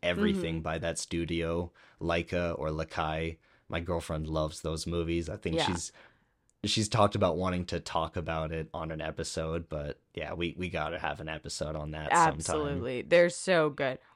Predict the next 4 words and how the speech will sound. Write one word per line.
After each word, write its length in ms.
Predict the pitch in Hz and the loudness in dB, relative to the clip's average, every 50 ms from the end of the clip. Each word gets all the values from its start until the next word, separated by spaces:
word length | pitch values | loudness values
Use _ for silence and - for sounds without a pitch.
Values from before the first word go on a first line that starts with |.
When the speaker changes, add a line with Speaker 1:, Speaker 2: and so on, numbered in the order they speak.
| _ _ | _ _
Speaker 2:
Coraline, 800 | - - - 214 196 190 175 165 156 147 139 143 - 160 - - - _ _ _ _ _ - | -10 -2 2 4 6 6 6 6 6 4 2 0 -2 -4 -6 -10 -14 _ _ _ _ _ -16
Corpse 520 | - - 196 196 175 165 - - - - | -4 4 8 8 8 8 6 2 -8 -6
Bride, 540 | - - 156 139 135 - - - - 170 - _ _ _ - _ _ _ - | 0 2 2 4 4 2 -2 -4 -4 -8 -12 _ _ _ -20 _ _ _ 2
um, 480 | 165 160 156 151 147 151 156 156 - | 4 6 6 6 4 2 0 -4 -6